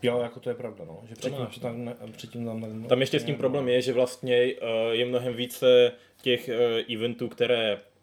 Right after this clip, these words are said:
Speaker 2: eh, přes které se objevují ti barbaři na tom herním plánu a je málo těch, eh, méně těch eventů, přes které se pohybují. A ještě navíc, eh, ten pohyb funguje tak, že pokud nemáte v dosahu dvou žádné barbary, tak se tam místo toho jenom narodí a nepohnou se.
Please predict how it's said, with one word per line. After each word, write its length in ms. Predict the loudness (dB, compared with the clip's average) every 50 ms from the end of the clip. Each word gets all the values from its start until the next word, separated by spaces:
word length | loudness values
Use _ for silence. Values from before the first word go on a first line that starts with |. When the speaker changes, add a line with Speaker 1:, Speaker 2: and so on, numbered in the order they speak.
| _ _ _ _ _ _ -14 -12 -10 -10 -8 -8 -10
Speaker 2:
eh, 40 | -6
přes 180 | -6 -6 -2
které 200 | 2 2 2 4
se 100 | 4 2
objevují 440 | 0 0 2 2 2 2 2 -2 -4
ti 100 | -6 -4
barbaři 500 | -2 -2 -2 -2 -2 -4 -4 -6 -10 -10 -12
na 60 | -12
tom 140 | -10 -8 -8
herním 200 | -6 -6 -6 -6
plánu 420 | -6 -8 -8 -6 -6 -6 -6 -4 -2
a 60 | -2
je 100 | -2 -2
málo 280 | 0 2 4 4 4
těch, 420 | 4 2 2 0 0 0 -2 -4 -4
eh, 60 | -2 0 0 0 -2 -2 -6 -10 -14
méně 340 | -8 -4 -4 -2 -2 -2 -2
těch 400 | -2 -2 -2 -2 -2 -4 -8 -10
eventů, 580 | -8 -6 -6 -6 -6 -8 -6 -6 -6 -6 -8 -8
přes 200 | -8 -8 -8 -4
které 200 | -2 -2 -2 0
se 100 | -2 -4 -6
pohybují. 480 | -6 -6 -6 -6 -8 -8 -10 -12 -14 -16 -20 -20 -20 _
A 100 | -2 2
ještě 260 | 2 2 2 2 0 0
navíc, 500 | 2 2 2 2 0 -2 -4 -8 -14 -20 -20 -20 -16 _ -4
eh, 40 | -2 0 0 0 0 0 0 -2 -4 -6 _
ten 160 | 0 0 2
pohyb 180 | 2 2 0 0
funguje 300 | -2 -2 2 2 2 4
tak, 240 | 4 2 2 4 2
že 80 | 0
pokud 300 | 0 0 -2 -4 -4 -2
nemáte 300 | 0 0 0 2 2 2
v 40 | 0
dosahu 540 | 0 0 0 0 0 0 0 0 -2 -2 -4 -6
dvou 320 | 2 4 6 6 6 6
žádné 260 | 4 2 2 2 0
barbary, 340 | 0 0 0 2 2 2 2
tak 120 | 2 -2
se 80 | -2 -2
tam 100 | -4 -4
místo 160 | -4 -4 -4
toho 80 | -2 -2
jenom 120 | -2 0 2
narodí 320 | 4 4 4 4 2 2
a 40 | 0
nepohnou 400 | 0 2 2 2 2 2 -2 -4
se. 180 | -6 -10 -16